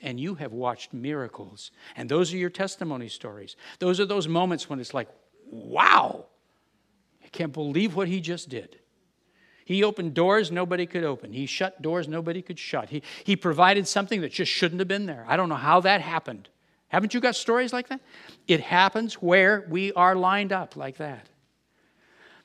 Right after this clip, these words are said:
Here, here's the danger of it, of it all. If you don't, uh, you and I don't understand what we've just said, that those promises belong to the sa-, to that heart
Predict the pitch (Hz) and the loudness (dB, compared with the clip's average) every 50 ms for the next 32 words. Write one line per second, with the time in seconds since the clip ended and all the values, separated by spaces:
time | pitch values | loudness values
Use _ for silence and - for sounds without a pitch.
0 | _ _ _ _ _ _ _ _ _ _ - - 208 208 - - - 233 262 262 | _ _ _ _ _ _ _ _ _ _ -4 -2 -2 -2 -2 0 2 2 2 2
1 | - 285 240 180 226 165 180 185 156 135 127 117 113 117 110 120 113 120 117 113 | 2 0 -2 0 0 0 0 0 -2 -4 -4 -6 -6 -6 -6 -8 -10 -10 -8 -8
2 | 117 110 104 - _ _ _ _ _ _ _ _ - 175 160 165 180 196 254 285 | -10 -10 -12 -16 _ _ _ _ _ _ _ _ 0 0 0 2 2 2 2 4
3 | 294 285 277 - 190 190 - - 185 180 170 196 254 262 233 214 208 202 196 190 | 2 2 0 -4 -10 -10 -6 -6 -6 -4 -2 0 0 2 2 2 2 2 0 -2
4 | - 196 196 185 180 - - - 185 175 185 190 180 180 175 - 160 156 143 156 | -2 -2 0 0 -2 -2 -4 -4 -2 -2 -2 -2 -2 -4 -6 -6 -8 -8 -6 -8
5 | 151 - - - 151 147 151 165 - - _ _ _ _ _ _ _ _ _ _ | -8 -8 -6 -6 -6 -4 -6 -6 -8 -12 _ _ _ _ _ _ _ _ _ _
6 | _ _ - 156 139 - - 190 214 233 220 - - - 220 208 202 202 202 190 | _ _ -6 -6 -4 2 4 6 6 6 4 2 -2 4 4 6 6 4 2 -2
7 | - 190 160 123 127 135 147 143 143 143 151 165 170 180 196 196 190 - - 139 | -4 -6 -8 -8 -6 -6 -4 -2 2 2 4 4 4 2 0 -4 -6 -8 -12 -12
8 | 135 135 - - - 165 160 151 131 - - 160 139 156 151 151 151 - - 170 | -12 -12 -10 -8 -6 -6 -8 -8 -16 -14 -10 -4 -2 0 0 0 -2 -4 0 2
9 | 165 170 185 - - | 4 4 2 0 -6